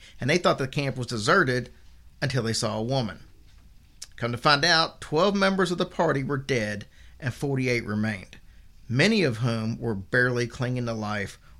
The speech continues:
or who, or who had gone insane already. But the nightmare was not over by far,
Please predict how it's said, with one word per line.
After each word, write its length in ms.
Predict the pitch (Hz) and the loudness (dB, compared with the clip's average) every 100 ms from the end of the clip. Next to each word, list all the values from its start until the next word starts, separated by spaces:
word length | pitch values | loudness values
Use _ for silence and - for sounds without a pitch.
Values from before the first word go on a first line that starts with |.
| - | -8
or 220 | 117 127 | -2 -2
who, 140 | 110 - - | -2 -8 -6
or 180 | 123 131 | -2 0
who 200 | 127 120 | 0 -2
had 240 | 107 123 | -2 -4
gone 320 | 127 104 107 104 | -6 -6 -6 -6
insane 640 | 117 98 - 107 104 101 113 - | -10 -6 -4 -2 -4 -8 -14 -12
already. 460 | 95 - - - - - - - - - - - - - - - - - - - - - | -12 -10 -10 -12 -16 -18 -20 -20 -20 -20 -20 -20 -20 -20 -20 -20 -20 -20 -20 -20 -20 -16
But 140 | 131 127 | -10 -6
the 60 | |
nightmare 720 | 135 175 202 147 143 135 135 135 | 2 2 2 0 2 4 2 -4
was 200 | 117 98 | -8 -4
not 280 | 113 123 123 | 0 2 2
over 200 | 113 104 | 0 -4
by 140 | 95 | -8
far, 420 | 95 98 90 - | -8 -10 -10 -14